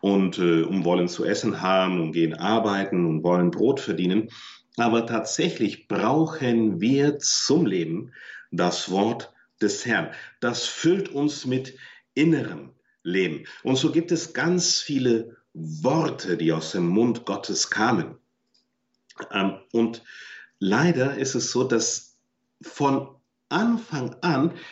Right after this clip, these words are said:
wir die Menschheit uns immer wieder daran, ähm, ja, das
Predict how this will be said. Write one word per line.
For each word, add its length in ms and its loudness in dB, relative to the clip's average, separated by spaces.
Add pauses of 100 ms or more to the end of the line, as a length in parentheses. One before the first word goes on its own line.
(160)
wir 500 4
die 320 0
Menschheit 1160 2 (1120)
uns 220 0
immer 240 4
wieder 520 -2 (120)
daran, 680 -4
ähm, 420 -8 (220)
ja, 460 -4
das 420 -4